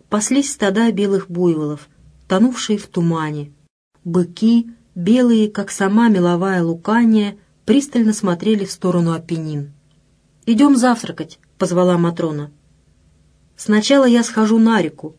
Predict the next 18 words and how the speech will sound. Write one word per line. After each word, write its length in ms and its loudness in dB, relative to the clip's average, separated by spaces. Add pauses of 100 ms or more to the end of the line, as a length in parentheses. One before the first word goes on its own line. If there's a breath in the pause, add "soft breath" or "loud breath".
за 180 0
ветками 480 2
и 40 2
листьями», 540 -4 (240)
ответил 480 -2
Гигион 480 0
с 140 -10
улыбкой. 520 -6 (460 soft breath)
«Надо 260 2
же 120 0
украсить 520 -4
дом 280 0 (160)
к 80 -20
торжественному 640 -2
вступлению 640 0
триумфатора 640 -4
в 100 -10
город». 400 -4